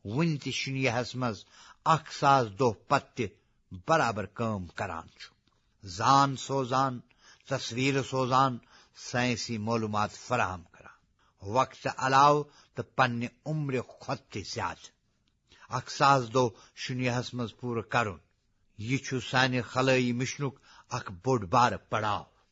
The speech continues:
وُچھنہٕ چھُ یِوان زِ سانٮ۪ن نوجوانن اندر چھُ کھیلن مُتعلق مٲل ہُران۔ تہٕ وُچھنہٕ چھُ آمُت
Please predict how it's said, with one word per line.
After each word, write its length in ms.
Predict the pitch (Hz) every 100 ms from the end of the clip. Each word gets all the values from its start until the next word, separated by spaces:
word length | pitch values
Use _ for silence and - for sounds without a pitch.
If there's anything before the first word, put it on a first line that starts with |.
| _ _ _ _ _ - -
وُچھنہٕ 380 | 110 120 156 156
چھُ 160 | -
یِوان 340 | 160 151 151 160 - _ _ _ _ -
زِ 120 | 123
سانٮ۪ن 400 | - 131 143 143
نوجوانن 640 | 135 135 127 123 127 139
اندر 240 | 135 131 123
چھُ 200 | - 131 - _ _
کھیلن 440 | - 147 147 147 135
مُتعلق 480 | 127 - 127 117 _ -
مٲل 520 | 107 127 135 127 120 101
ہُران۔ 300 | 117 110 90 73 _ _ _ _ _ _ _
تہٕ 100 | -
وُچھنہٕ 340 | 107 123 - 131
چھُ 140 | -
آمُت 340 | 120 131 135